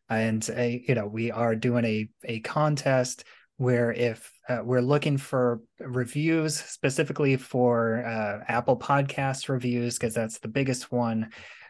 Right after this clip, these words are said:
But if, if you give us a review on any podcast, um, you know, any podcatcher out there, send a screenshot of it to fight club minutes at gmail dot com.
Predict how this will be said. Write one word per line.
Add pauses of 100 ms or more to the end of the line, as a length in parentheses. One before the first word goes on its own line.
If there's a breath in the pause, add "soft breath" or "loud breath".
(120 loud breath)
But
if, (140)
if
you
give
us
a
review
on
any (200)
podcast,
um, (360)
you
know,
any
podcatcher
out
there, (280 loud breath)
send
a
screenshot
of
it
to
fight
club
minutes
at
gmail
dot
com.